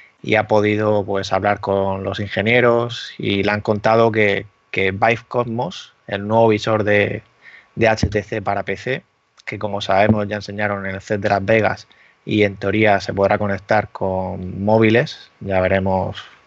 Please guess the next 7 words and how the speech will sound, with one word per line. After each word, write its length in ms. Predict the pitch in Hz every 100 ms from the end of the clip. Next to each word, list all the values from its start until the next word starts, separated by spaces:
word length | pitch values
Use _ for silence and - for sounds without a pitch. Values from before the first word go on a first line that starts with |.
| -
no 100 | 98
se 160 | 98 95
sabe 240 | 110 104
realmente 800 | 101 101 110 104 107 98 98 98 _ - -
las 120 | -
características, 840 | 104 98 110 113 113 127 147 - _ _ - - - - - _ _ -
pues 460 | 117 113 110 104